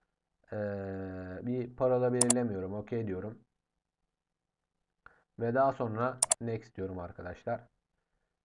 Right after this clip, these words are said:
Next dedikten sonra burası önemli. Ee, buradaki Windows, Windows modunu Mixed moda çevirmem gerekiyor arkadaşlar. Benim veri tabanımda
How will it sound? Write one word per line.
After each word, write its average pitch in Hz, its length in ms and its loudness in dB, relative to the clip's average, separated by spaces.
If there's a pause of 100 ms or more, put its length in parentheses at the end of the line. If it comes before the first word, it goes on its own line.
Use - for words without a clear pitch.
(200)
Next 131 360 -4
dedikten 123 420 -2
sonra 107 320 -4
burası 117 280 -2
önemli. 110 520 -2 (1000)
Ee, 107 480 -2
buradaki 143 420 0
Windows, 139 440 0 (1160)
Windows 135 440 0
modunu 117 500 0 (640)
Mixed 123 380 -2
moda 123 260 2
çevirmem 120 440 2
gerekiyor 95 380 -2
arkadaşlar. 92 540 -2 (800)
Benim 123 400 -2 (1200)
veri 127 260 -2
tabanımda 123 760 0